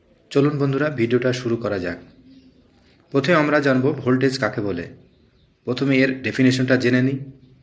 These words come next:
ভোল্টেজের ডে-, it is a electrical potential difference, electric pressure between two points,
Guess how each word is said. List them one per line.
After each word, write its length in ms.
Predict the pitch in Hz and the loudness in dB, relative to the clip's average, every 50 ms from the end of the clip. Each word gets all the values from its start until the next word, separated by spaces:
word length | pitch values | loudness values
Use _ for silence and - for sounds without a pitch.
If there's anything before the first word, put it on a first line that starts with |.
| _ _ _ _ _ _ _ _ _ _ _ _ _ _ _ _ - - _ _ - | _ _ _ _ _ _ _ _ _ _ _ _ _ _ _ _ -20 -20 _ _ -2
ভোল্টেজের 340 | - 131 139 135 135 151 143 | 0 2 2 4 4 4 4
ডে-, 80 | 131 135 - - _ _ _ _ _ _ _ _ _ | 2 0 0 -4 _ _ _ _ _ _ _ _ _
it 100 | - 135 | -2 0
is 120 | 185 170 151 | 2 2 2
a 100 | 165 - | 2 0
electrical 540 | - 135 143 151 143 - 156 143 - 156 147 - 139 | 0 0 0 0 0 -4 -6 -4 -2 -4 -2 -2 -2
potential 440 | 127 143 143 139 - 147 143 135 | -2 -2 -2 -2 -2 -2 0 0
difference, 480 | 127 117 - - 135 143 147 139 - - - - | 0 -2 -2 0 0 0 0 -2 -6 -10 -8 -2
electric 340 | 135 131 131 131 127 - 147 143 - - - - _ _ - - _ _ _ _ _ _ _ _ _ _ _ _ _ _ - - | 0 0 0 0 -2 -6 -8 -10 -10 -16 -20 -20 _ _ -20 -20 _ _ _ _ _ _ _ _ _ _ _ _ _ _ 0 4
pressure 600 | 143 139 - - 117 98 87 - - - - - | 4 4 4 4 0 -2 -4 -6 -10 -12 -8 -6
between 280 | 120 117 120 147 156 160 - - - - - - - | -4 -2 -2 -2 -4 -4 -6 -10 -14 -16 -14 -6 -2
two 240 | 139 147 165 185 180 - - - - | 0 2 2 0 -2 -6 -12 -12 -4
points, 360 | - 127 123 120 107 95 - | 0 2 2 4 2 0 -4